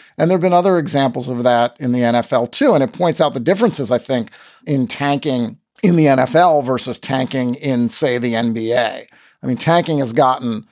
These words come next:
a sort of, uh, a n-, if not a terrible reputation, it's sort of,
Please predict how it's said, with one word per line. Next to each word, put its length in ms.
a 80
sort 240
of, 440
uh, 360
a 40
n-, 240
if 140
not 160
a 100
terrible 640
reputation, 880
it's 460
sort 200
of, 220